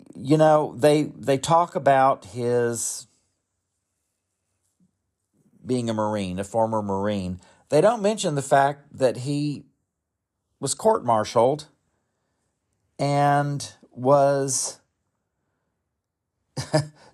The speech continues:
discharged with a bad conduct discharge. That's not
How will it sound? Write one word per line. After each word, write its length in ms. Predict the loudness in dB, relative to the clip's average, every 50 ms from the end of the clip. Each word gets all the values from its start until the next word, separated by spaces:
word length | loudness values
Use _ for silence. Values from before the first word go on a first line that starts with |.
| -12 0
discharged 880 | 2 2 4 2 2 2 2 2 2 2 0 -2 -4 -10 -16 -18 -20 _ _ _ _ _ _ _ _ _ _ _ _ _ _ _ _ _ _ _ _ _ _ _ _ _
with 180 | -8 -6 -6 -2
a 40 |
bad 440 | 0 2 4 4 4 2 0 -4 -14 -20 _ _ _ _ _ _ _ _ _
conduct 680 | 0 0 0 2 0 -2 -2 -2 -4 -8 -14 -20 -20 -10
discharge. 600 | -6 -6 -4 -4 -4 -6 -8 -8 -8 -10 -12 -2
That's 460 | 0 0 0 0 -2 -6 -8 -8 -8
not 400 | -4 0 2 2 2 2 0 -4